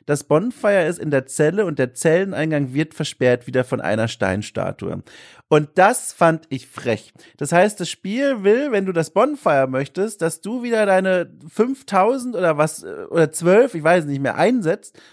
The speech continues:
um diesen Holzstab zu kaufen, mit dem du dann einmal dieses Bonfire freischaltest. Und ich musste sofort dran denken,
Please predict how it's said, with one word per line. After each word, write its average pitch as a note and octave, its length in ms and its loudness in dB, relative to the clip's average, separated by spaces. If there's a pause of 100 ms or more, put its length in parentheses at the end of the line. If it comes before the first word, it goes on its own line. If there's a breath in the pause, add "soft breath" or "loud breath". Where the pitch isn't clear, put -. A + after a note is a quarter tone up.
(140 soft breath)
um A#3+ 220 2
diesen F3 400 -4 (680)
Holzstab C#3 880 -2
zu D3 100 -6
kaufen, C#3 420 2
mit G3 120 -4
dem F#3 140 2
du F#3+ 60 -2
dann E3 120 0
einmal F#3 460 2
dieses D#3+ 200 -8
Bonfire C#3+ 480 0
freischaltest. A#2 500 -2 (240 loud breath)
Und - 60 0
ich E3+ 60 2
musste G#3 200 -2
sofort A#3 500 0
dran G#3 160 0
denken, F#3+ 400 -2